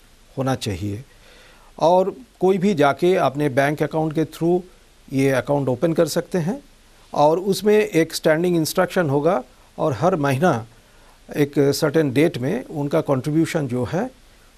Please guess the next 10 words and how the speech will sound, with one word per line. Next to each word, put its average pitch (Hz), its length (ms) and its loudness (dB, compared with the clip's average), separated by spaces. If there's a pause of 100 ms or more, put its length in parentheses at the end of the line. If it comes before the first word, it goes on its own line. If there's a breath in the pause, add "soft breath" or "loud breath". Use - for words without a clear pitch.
(120)
वही 131 280 -2
अपने 135 320 -4
बैंक 131 280 -2
अकाउंट 135 300 -2
से 240 260 -4
एडजस्ट 123 340 -2
किया 120 200 -2
जाता 113 420 -6
है। 247 320 -10 (720 soft breath)
तो 190 300 4